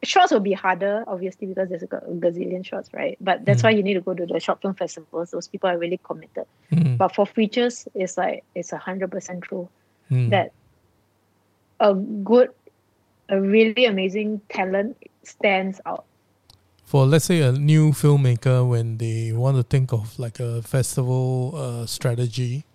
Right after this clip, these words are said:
Speaker 2: um, what do you think will be the practical things that they can do or prepare, uh, before they start even thinking what, what kind of festivals they want to go into?
Speaker 1: Well, if it's your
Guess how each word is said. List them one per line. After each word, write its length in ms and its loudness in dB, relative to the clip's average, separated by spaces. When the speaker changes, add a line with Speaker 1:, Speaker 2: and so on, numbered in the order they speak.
Speaker 2:
um, 720 0
what 160 0
do 80 2
you 100 4
think 380 0
will 180 0
be 220 0
the 200 0
practical 560 2
things 420 2
that 180 -4
they 100 -6
can 240 -4
do 300 4
or 180 -2
prepare, 680 -2
uh, 420 -4
before 400 0
they 120 4
start 300 -4
even 280 -2
thinking 460 -2
what, 160 0
what 140 -2
kind 200 -2
of 80 -6
festivals 580 -6
they 360 -6
want 180 -4
to 60 -2
go 200 -4
into? 320 -6
Speaker 1:
Well, 200 0
if 160 -2
it's 200 -2
your 260 4